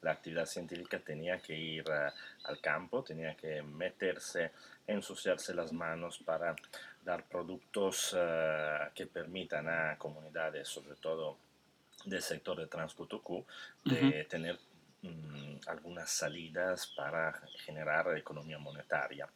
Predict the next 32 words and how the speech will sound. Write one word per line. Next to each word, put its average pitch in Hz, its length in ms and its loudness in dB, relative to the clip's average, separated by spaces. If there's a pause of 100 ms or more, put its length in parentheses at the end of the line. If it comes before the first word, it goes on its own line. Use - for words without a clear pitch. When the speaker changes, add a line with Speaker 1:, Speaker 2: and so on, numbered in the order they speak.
(400)
Speaker 1:
Y 82 60 -10
por 87 140 2
lo 95 100 6
tanto 92 340 2
era 71 800 4 (840)
un - 60 4
proyecto 82 340 -2
para 69 140 0
nosotros 78 420 -4 (140)
fascinante. 78 680 4 (120)
Obviamente 87 280 6
Speaker 2:
Claro. 135 200 12
Speaker 1:
era 80 160 6
todo 78 420 2 (140)
absolutamente 71 720 -4
novedoso. 69 520 -8 (220)
Speaker 2:
Claro, 135 300 12 (120)
claro, 131 340 6
en 117 120 2
ese 120 160 2
entonces. 131 500 6
Y, 120 540 10
o - 60 2
sea, 131 120 12
es 123 60 6
decir, 127 240 12
la 123 140 12
co-, 127 120 6
con 120 200 8
la 113 60 10
cooperación 113 460 10
internacional 123 640 12